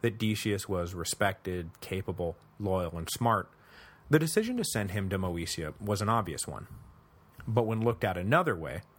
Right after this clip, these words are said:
taking into account that Decius was easily more popular than Philip, and was about to be given command over the largest and best fighting force in the empire,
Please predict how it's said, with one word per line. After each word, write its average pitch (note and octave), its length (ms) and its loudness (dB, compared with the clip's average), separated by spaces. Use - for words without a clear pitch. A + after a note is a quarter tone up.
taking G2+ 340 2
into F#2 240 -2
account E2+ 380 -4
that - 120 -10
Decius G#2 460 -2
was A2 220 -2
easily C#3 400 0
more E2+ 180 -2
popular F2 500 -2
than E2 140 -8
Philip, D#2+ 340 -6
and A2+ 140 2
was G#2+ 100 2
about G#2 280 4
to G2 60 -6
be F2+ 100 -6
given F#2 260 -2
command F2 500 -4
over F2+ 220 -2
the E2+ 80 -6
largest G#2+ 580 0
and D#2+ 200 -8
best E2 260 -4
fighting E2 260 -4
force - 320 -8
in C#2+ 60 -14
the D#2+ 140 -6
empire, F#2 420 -2